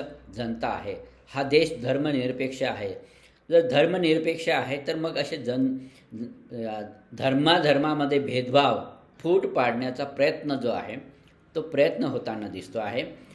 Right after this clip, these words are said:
आणि हे जर का कमी केलं गेलं नाही आणि हीच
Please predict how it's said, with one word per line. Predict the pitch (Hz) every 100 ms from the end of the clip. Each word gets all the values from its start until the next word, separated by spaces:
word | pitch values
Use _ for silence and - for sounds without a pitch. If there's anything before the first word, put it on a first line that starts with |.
| -
आणि | 120 120
हे | 110 143
जर | 143 160
का | 175 175 - - - _ _ _ -
कमी | 135 160
केलं | 170 131 120
गेलं | 110 104 95
नाही | 90 110 131 - _ -
आणि | 127 135
हीच | 151 180 -